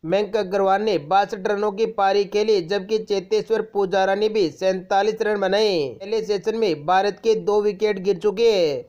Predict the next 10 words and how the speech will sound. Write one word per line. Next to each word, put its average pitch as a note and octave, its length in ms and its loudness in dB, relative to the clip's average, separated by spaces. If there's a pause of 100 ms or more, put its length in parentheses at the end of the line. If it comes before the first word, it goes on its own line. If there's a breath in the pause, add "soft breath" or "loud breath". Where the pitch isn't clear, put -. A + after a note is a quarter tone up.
(280)
लेकिन G3 400 -2
फिर G#3+ 180 2
भी A3 240 2
भारतीय F3+ 500 2
टीम G#3+ 280 0
एक G#3 480 0
मजबूत G3 500 -2
स्थिति G3+ 340 -4
में G3+ 120 0
है। F3 540 -2